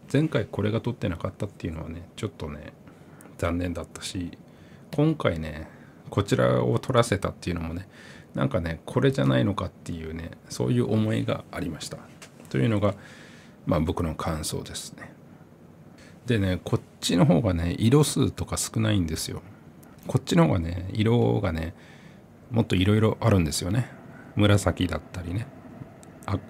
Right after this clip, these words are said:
赤とかね、なんか他の色もあるんですけど、こちらに関しては三色になったんですよね。黒と青と緑だったかな。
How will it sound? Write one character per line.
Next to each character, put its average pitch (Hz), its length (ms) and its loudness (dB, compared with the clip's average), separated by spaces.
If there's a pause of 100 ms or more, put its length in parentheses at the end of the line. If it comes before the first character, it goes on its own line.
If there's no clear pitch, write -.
赤 98 240 0
と - 100 -4
か - 140 -6
ね、 147 160 2 (360)
な 107 80 0
ん 101 40 0
か - 240 -2 (300)
他 127 220 4
の 123 80 4
色 131 180 8
も 95 140 6
あ 92 40 4
る 98 120 6
ん 90 60 6
で 82 100 -4
す - 100 -8
け 85 100 -2
ど、 85 280 -6
こ - 120 -12
ち - 140 -2
ら 165 60 4
に 156 100 6
関 95 220 2
し - 80 -6
て - 100 -4
は 90 140 0
三 - 280 2
色 - 240 0
に 85 220 -2
な 82 120 -2
っ - 60 -14
た - 120 -8
ん 80 60 -4
で - 80 -4
す - 100 -4
よ 110 80 -4
ね。 120 180 -2 (220)
黒 123 260 4
と 87 580 -6
青 95 240 2
と 82 140 -4
緑 90 320 0
だ 73 80 -4
っ - 20 -8
た - 120 -4
か 90 100 -2
な。 107 140 -4